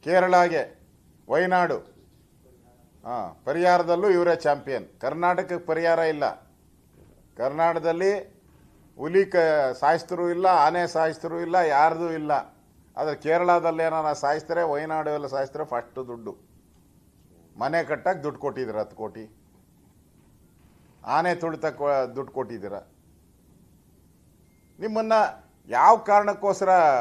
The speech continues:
ಅಡ್ವರ್ಟೈಸ್ಮೆಂಟ್ ಹಾಕಿದ್ದೀರ? ಎರಡೂವರೆ ವರ್ಷದ, ಆ, ಸಾಧನೆ ಅಂತ ಹೇಳ್ಬಿಟ್ಟು.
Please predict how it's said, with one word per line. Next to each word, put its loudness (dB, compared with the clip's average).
ಅಡ್ವರ್ಟೈಸ್ಮೆಂಟ್ -4
ಹಾಕಿದ್ದೀರ? -6
ಎರಡೂವರೆ 2
ವರ್ಷದ, -2
ಆ, -4
ಸಾಧನೆ 2
ಅಂತ -8
ಹೇಳ್ಬಿಟ್ಟು. -10